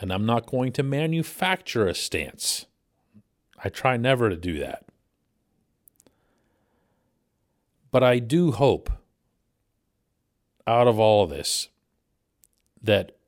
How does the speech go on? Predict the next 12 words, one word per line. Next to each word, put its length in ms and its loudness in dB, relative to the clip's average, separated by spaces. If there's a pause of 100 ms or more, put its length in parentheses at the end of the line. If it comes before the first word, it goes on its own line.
(100)
in 120 -2
the 100 -2
very, 400 4
very 480 2
near 240 -4
future, 580 -8 (680)
that 160 0
it 120 2
is 200 0
declared 640 0
exactly 840 -2
when 360 -4